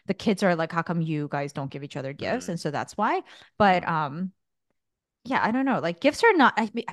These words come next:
Speaker 1: probably shouldn't say this on record, but gifts, like, receiving gifts is not my love language.
Speaker 2: Yeah.
Speaker 1: So it doesn't really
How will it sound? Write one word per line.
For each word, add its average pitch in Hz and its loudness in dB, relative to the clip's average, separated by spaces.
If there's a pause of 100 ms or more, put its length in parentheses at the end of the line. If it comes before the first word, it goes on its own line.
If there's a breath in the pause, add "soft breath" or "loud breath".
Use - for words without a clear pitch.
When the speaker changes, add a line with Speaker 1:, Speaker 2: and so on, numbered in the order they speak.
Speaker 1:
probably 311 -4
shouldn't 165 -8
say 139 -8
this 165 -10 (380)
on 151 -4
record, 220 -2
but 180 -4
gifts, - -2 (220)
like, 220 2
receiving 247 2
gifts 175 -2
is 151 -8
not 131 -2
my 151 -2
love 131 -6
language. 262 -2
Speaker 2:
Yeah. 69 -14 (220 soft breath)
Speaker 1:
So - 2
it 190 2
doesn't 208 2
really 165 -4